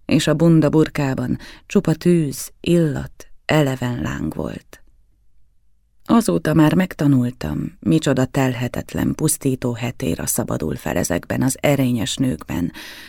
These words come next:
pusztán azzal, hogy kikapcsolom felszínes akaratuk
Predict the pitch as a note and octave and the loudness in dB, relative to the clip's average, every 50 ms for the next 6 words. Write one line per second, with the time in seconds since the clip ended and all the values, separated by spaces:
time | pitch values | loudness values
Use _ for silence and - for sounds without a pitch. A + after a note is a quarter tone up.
0 | - - _ - A3+ G#3+ - - F#3 E3 F3 F#3 F#3+ D#3+ D3+ D3 C3 C3 B2+ C#3 | -20 -4 _ 4 4 4 6 4 4 6 6 6 4 2 2 0 0 2 2 2
1 | C3+ - - F#3 - E3 D#3 - - - B2+ A#2+ A#2+ B2+ - - C#3+ C#3+ C#3+ - | 2 2 0 0 0 -2 -4 -4 -4 -4 -2 0 0 0 0 -2 -2 -2 -2 0
2 | - B2+ A#2 A#2 B2 - - - - - D#2+ - - - - - D#2+ - - | 0 0 2 0 -2 -4 -8 -10 -8 -6 -6 -6 -6 -6 -6 -8 -8 -8 -8